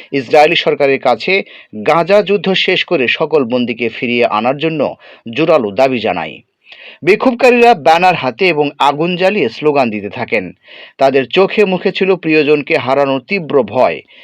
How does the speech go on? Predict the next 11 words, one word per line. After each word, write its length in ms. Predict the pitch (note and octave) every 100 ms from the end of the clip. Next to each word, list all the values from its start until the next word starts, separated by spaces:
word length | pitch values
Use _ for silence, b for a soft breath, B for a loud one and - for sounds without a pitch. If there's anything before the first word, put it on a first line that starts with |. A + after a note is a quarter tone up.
| B
এবং 240 | C#3+ C3+ C#3
সরকারের 540 | - D3+ C#3+ E3 E3
প্রতি 240 | F3+ E3+
জমে 260 | E3 D3+ D3
থাকা 260 | C#3 B2+ B2
ক্ষোভ। 300 | - A#2+ - _ b b b b
হামাসের 400 | E3 A3+ A#3 C#4+
প্রকাশিত 440 | - A3 A3 A3+
ভিডিওতে 560 | A#3 D#3 D#3 E3+ F3 G#3
ডেভিড 440 | D#3 D3 C#3 D3+ A2
বলেন, 360 | G#2+ G#2+ D3